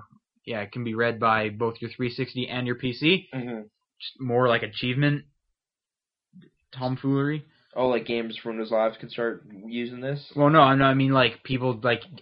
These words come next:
Speaker 1: um, getting achievements, like, the dirty way and stuff.
Speaker 2: Oh.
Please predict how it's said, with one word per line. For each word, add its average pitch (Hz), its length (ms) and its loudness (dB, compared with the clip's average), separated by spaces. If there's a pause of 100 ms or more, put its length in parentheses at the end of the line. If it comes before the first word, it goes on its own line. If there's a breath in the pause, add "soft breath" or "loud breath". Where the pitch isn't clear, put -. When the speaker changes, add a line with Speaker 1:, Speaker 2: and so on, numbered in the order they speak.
Speaker 1:
um, 120 220 -6
getting 117 300 0
achievements, 117 560 -6
like, 107 180 -8 (500)
the 123 100 -4
dirty 117 360 0
way 123 240 0
and 123 160 -6
stuff. 127 300 2 (100)
Speaker 2:
Oh. 110 460 2